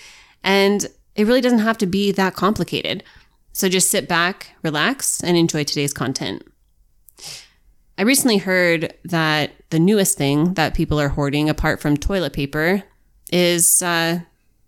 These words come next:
hair products. People can't go out and get their hair cut, get their hair colored. Females, as you listen to this, y-, you know exactly what I'm talking about if you're one of those who likes to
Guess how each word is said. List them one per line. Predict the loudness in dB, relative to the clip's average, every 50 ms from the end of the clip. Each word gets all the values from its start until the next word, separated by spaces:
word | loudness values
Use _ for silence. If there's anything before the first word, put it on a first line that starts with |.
| _ -6
hair | -2 -2 0 0
products. | 0 0 0 0 -2 -4 -4 -4 -4 -4 -4 -6 -10 -12 -20 -20 -20 _ _ -2
People | 0 0 0 0
can't | 0 0 0 0 0 0
go | 0 0 2
out | 2 2 2 0 0 -2 -2
and | -2 0 2 2 2 2 0 0
get | -2 -2
their | -2 -2
hair | -2 -2 -6 -6
cut, | -4 -2 0 0 0 -2 -4 -8 -14 -14 -10
get | -8 -6 -4
their | -4 -4
hair | -4 -6
colored. | -6 -4 -4 -4 -2 -2 -2 -4 -4 -12 _ _ _ _ _ -4
Females, | 0 2 2 2 2 2 2 2 0 0
as | 0 0 0 0
you | 0
listen | 0 0 0 0 0 -2
to | -2 -2
this, | -2 0 0 0 0 -2 -4 -6 -14 -20 -20 -20 -20 _ -8
y-, | -8 -8 -6
you | -4 0 0
know | 2 2 2
exactly | 0 0 0 -2 0 0 0
what | 0 2
I'm | 0 0
talking | 0 -2 -2 0 0 0 0
about | 0 0 -2
if | -2 -2 -4
you're | -4
one | -4 -4 -4
of | -4
those | -4 -6 -4 -2 -2 -2 -2 -2
who | -4 -6 -6 -4 -4 -4 -6 -8 -10 -10
likes | -8 -8 -6 -6 -6 -6
to | -4 -2 -2 0 0 0 -2